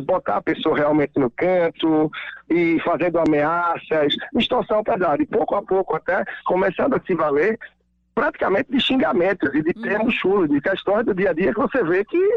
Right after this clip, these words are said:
Speaker 1: não é algo sério. E a gente tem sim como desviar isso e tentar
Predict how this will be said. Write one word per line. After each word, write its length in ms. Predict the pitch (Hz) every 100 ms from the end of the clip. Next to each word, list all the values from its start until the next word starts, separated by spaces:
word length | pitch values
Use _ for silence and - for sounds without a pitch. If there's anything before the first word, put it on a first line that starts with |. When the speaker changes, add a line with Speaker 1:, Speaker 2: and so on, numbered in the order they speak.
| 440 _ -
Speaker 1:
não 180 | 359 247
é 40 |
algo 280 | 208 220 180
sério. 260 | - 151 135 - - - - _ -
E 80 | 247
a 60 |
gente 220 | 226 254
tem 280 | 240 277 330 -
sim 260 | 226 190 - _ _ _
como 260 | - 214 208
desviar 480 | 170 156 160 135 151
isso 320 | 226 - - - _ _ _ _
e 140 | - 208
tentar 540 | 240 240 208 208 214